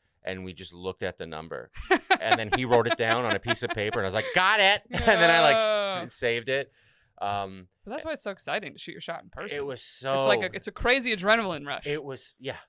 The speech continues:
Speaker 1: I'm,
Speaker 2: Yeah.
Speaker 1: I'm still high off that.
Speaker 2: <laughs>
Speaker 1: Just thinking about it, I'm flying.
Speaker 2: Yeah.
Speaker 1: It was incredible. And then, um,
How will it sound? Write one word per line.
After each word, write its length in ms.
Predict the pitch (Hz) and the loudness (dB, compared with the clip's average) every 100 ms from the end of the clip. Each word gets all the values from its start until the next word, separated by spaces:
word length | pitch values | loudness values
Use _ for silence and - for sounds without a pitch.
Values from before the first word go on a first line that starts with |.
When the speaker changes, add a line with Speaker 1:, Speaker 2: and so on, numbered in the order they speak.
| _ _ - | _ _ -4
Speaker 1:
I'm, 120 | 147 | -4
Speaker 2:
Yeah. 60 | 139 | -2
Speaker 1:
I'm 120 | 151 | -4
still 360 | 160 - 151 151 | -6 -6 0 0
high 200 | 113 95 | 0 -2
off 120 | 78 | -4
that. 340 | - 82 403 - 427 - - 403 | -6 2 4 6 4 4 2 2
Speaker 2:
<laughs> 40 | |
Speaker 1:
Just 160 | - 381 | 2 2
thinking 260 | 156 - 156 | 2 4 4
about 220 | 104 98 | 4 4
it, 160 | 90 104 | 0 -2
I'm 100 | 104 - | -6 -8
flying. 460 | 147 175 240 175 - | 2 4 6 2 -2
Speaker 2:
Yeah. 340 | 190 214 247 175 _ | 0 4 4 2 _
Speaker 1:
It 60 | 110 | -6
was 180 | 123 120 | -4 -4
incredible. 640 | 113 - 123 113 85 57 - | -10 -6 -2 -2 -4 -14 -14
And 160 | 110 110 | -10 -6
then, 240 | 110 113 | -6 -4
um, 440 | 107 104 98 95 | -4 -4 -8 -14